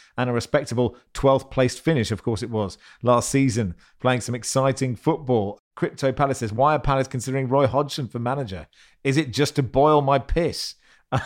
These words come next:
Um, uh, I mean, it's, it's an extraordinary will that that is a, I mean, I don't know if it's gonna happen and may happen after we finish recording, but I don't know what you make of Vieira going and the idea that Roy might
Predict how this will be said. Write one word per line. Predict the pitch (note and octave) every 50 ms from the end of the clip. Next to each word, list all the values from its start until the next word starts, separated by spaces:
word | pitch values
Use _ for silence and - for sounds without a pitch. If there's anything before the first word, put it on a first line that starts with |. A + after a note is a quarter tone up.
| - - -
Um, | D#3+ B2 A2 A2 G2+ F2+ - _ _ _ _ _ _ - - _ -
uh, | B2 A#2 A2+ A2+ - - - - _ -
I | C#3+
mean, | D3+ D#3
it's, | D#3+ D#3+ - - - _ _ _ _ -
it's | - -
an | -
extraordinary | D3 - - - - E3+ D#3+ C#3 B2+ A#2+
will | G#2+ G#2+ G#2+ G2+
that | G2+ G2+
that | A2+ A#2 A#2
is | A2 - -
a, | G2 F2+ F2+ -
I | -
mean, | A2+ A2+ A2
I | A2+
don't | B2 C3 A2 A2
know | A#2+ A#2+ A2
if | G2+
it's | G#2 G2+
gonna | - A2+ G2+ F#2+
happen | F2 G2+ G2+ - - G2+ G2
and | F#2+ F#2 F#2 - - G2+ E2+ D2 E2 - -
may | A#2 G2+ F#2
happen | F2 G2 G2+ - - G2+ F#2+ G2 - _ _ _ _ _ _ _ -
after | G#2 G#2 G2 - G#2+
we | G2
finish | - - G#2 F#2+ -
recording, | G#2 G2+ - A#2 A2+ A2 G2+ F#2+ E2 E2+ - _ _ _ _ _ _ -
but | -
I | D3+ D#3
don't | D#3 D#3+
know | D#3
what | D3 D3+ C#3+
you | D3
make | C3+ C#3 C3+ B2 B2+
of | B2 A2+
Vieira | B2 C3 B2+ B2 A#2+ A#2 G#2+ -
going | C#3+ C#3 B2+ A2+ A2 G#2+ G#2+
and | G#2 G#2+
the | A2
idea | A2 A2 A2+ G#2+ - B2 B2 A#2+ A2
that | G#2+ G2+
Roy | G#2+ G#2+ A2 A2 A2 G#2+ G#2+
might | G#2 G#2 G#2+